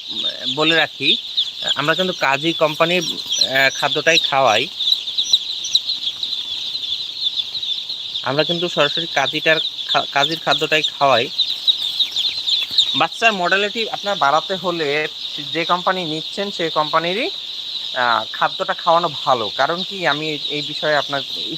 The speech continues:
ছোট্ট একটু ইনফরমেশন দেই। আহ, কারণ আপনি যখন, আহ, ওই কোম্পানির বাচ্চা নিয়ে ওই কোম্পানির খাদ্য খাওয়াবেন, তখন দেখা যাবে যে তাদের, আহ, খাদ্যগুলো পরীক্ষিত এবং তারা নিজেরাও যেহেতু,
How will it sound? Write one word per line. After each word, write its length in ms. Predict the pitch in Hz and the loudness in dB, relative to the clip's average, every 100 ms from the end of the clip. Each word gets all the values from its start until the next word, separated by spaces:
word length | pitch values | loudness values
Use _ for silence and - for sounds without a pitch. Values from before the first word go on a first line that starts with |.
| - | -6
ছোট্ট 200 | 196 - | -6 -6
একটু 220 | 151 139 | -6 -6
ইনফরমেশন 560 | 120 110 123 110 - 117 | -6 -6 -6 -6 -8 -6
দেই। 320 | 120 107 120 - - - - | -4 -6 -6 -8 -8 -8 0
আহ, 160 | 123 127 | 2 4
কারণ 260 | 143 156 165 | 2 2 0
আপনি 280 | 147 - 180 | -4 -4 -4
যখন, 340 | 165 160 190 185 - - 135 | -2 0 0 -2 -6 -6 -2
আহ, 100 | 131 | 0
ওই 160 | 170 185 | 0 2
কোম্পানির 480 | 196 190 196 196 | 0 2 0 2
বাচ্চা 380 | 180 180 - 196 | 2 2 2 0
নিয়ে 360 | 180 175 180 185 | 0 -2 -2 0
ওই 160 | 160 165 | 0 0
কোম্পানির 420 | 180 170 190 185 | 0 2 0 0
খাদ্য 360 | - 180 165 185 - | -2 -4 -2 -6 2
খাওয়াবেন, 520 | 185 180 131 117 165 220 - - 156 | 6 8 8 4 -2 -2 -10 -4 -2
তখন 260 | 170 190 | 2 4
দেখা 240 | 175 202 180 | 2 4 2
যাবে 240 | 180 185 | 2 2
যে 120 | 180 | -2
তাদের, 340 | 175 160 165 180 | 2 2 2 -2
আহ, 440 | - - 131 131 - | -4 -6 0 0 0
খাদ্যগুলো 480 | 151 156 180 190 196 | 0 2 0 0 -2
পরীক্ষিত 580 | 175 175 170 - 190 | 0 0 0 -6 -4
এবং 380 | 180 185 160 170 170 | -2 -2 -2 -2 2
তারা 180 | 151 156 | 2 2
নিজেরাও 480 | 139 135 143 160 | -2 -2 2 4
যেহেতু, 400 | 165 170 160 175 | 4 -2 -2 -4